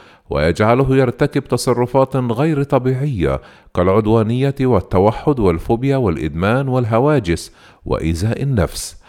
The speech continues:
وتبقى التداعيات الشخصية والاجتماعية متعددة، بينها فقدان تقدير الذات والدخول في حالات اكتئاب والعزلة والانقطاع الدراسي.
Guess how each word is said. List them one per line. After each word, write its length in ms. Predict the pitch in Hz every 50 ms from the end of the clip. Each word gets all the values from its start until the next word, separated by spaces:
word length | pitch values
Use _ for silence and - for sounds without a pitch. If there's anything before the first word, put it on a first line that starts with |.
| - - - _ _ -
وتبقى 540 | - 57 71 - - 123 - - - -
التداعيات 680 | 107 - - 104 95 107 104 95 101 104 117 120 120 -
الشخصية 760 | 113 - - 127 117 - - - - 160 151 151 151 151 - 165
والاجتماعية 1160 | 160 143 98 78 73 71 - - - - - - 127 120 120 120 120 123 135 143 143 139 - -
متعددة، 1040 | 123 123 113 110 135 147 - 160 156 151 151 135 127 156 175 123 92 71 62 - - - _ _ _ _ _ _ _
بينها 640 | - 60 64 65 65 87 95 101 101 101 98 98 98 - - - -
فقدان 640 | - - - - - - 98 104 120 120 117 113 107
تقدير 460 | - 104 - - 92 90 104 104 98
الذات 540 | 101 92 78 82 98 104 110 131 143 - - - - _ _ _ -
والدخول 640 | - 90 104 107 107 120 - - 156 147 117 104 98
في 180 | - 98 90 -
حالات 420 | - 92 87 92 98 98 92 -
اكتئاب 500 | 92 - - - 90 - 92 95 92 87
والعزلة 600 | 90 90 87 87 85 98 123 113 90 85 82 90
والانقطاع 640 | 87 87 85 85 80 - - 82 - - 85 80 80
الدراسي. 720 | 85 85 80 98 113 113 117 - - 120 101 80 71 65